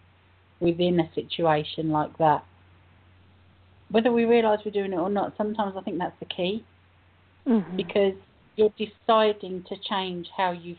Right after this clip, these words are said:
Speaker 1: feel about it. You're changing your inner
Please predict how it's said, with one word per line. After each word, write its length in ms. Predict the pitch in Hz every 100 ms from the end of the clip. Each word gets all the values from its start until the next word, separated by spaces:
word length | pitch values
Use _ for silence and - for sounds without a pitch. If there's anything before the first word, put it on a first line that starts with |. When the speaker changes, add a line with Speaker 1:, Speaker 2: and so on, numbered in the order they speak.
| -
Speaker 1:
feel 240 | 185 180
about 320 | 160 143 131 - -
it. 160 | 113 - _ _ _ _ _ _ _ _ _ _ _ _ _ _ -
You're 160 | 170 - -
changing 760 | 208 196 190 175 147 156 170 - _ _ _ _ _
your 400 | 175 175 170 165 -
inner 400 | 180 180 170 165